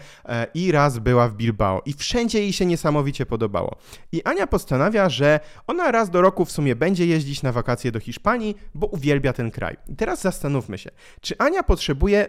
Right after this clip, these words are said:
od razu się stresować, że musi znać język hiszpański na poziomie C dwa? Jeśli zajrzymy sobie, e, do tabeli tego, co dany poziom daje nam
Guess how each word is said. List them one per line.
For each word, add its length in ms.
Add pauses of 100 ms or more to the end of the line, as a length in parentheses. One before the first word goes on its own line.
od 140
razu 280
się 120
stresować, 500
że 120
musi 260
znać 240
język 280
hiszpański 540
na 80
poziomie 340
C 160
dwa? 440 (460)
Jeśli 160
zajrzymy 380
sobie, 320 (300)
e, 140
do 100
tabeli 400
tego, 300
co 380
dany 480
poziom 480 (100)
daje 300
nam 260